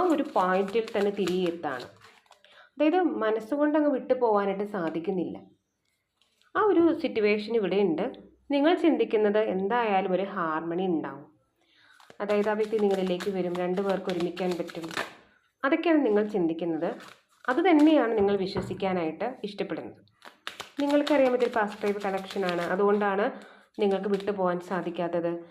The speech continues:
നിങ്ങൾ ഏറെ വിട്ടുപോകുമ്പോഴും അതിനേക്കാൾ സ്പീഡിൽ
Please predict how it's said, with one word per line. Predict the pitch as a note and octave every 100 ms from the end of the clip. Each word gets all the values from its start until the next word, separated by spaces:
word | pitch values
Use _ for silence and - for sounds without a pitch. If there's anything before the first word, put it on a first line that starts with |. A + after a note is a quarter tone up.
| - _
നിങ്ങൾ | A#3 B3+ D#4
ഏറെ | - A3 A3 A#3+ C#4 D#4+ F4+
വിട്ടുപോകുമ്പോഴും | D#4+ - C4 C4 A3+ A#3 A3+ A3+ A3 A#3 - - - -
അതിനേക്കാൾ | G3+ B3 C#4 C#4 D#4 D#4+
സ്പീഡിൽ | D#4 B3 A3 G3+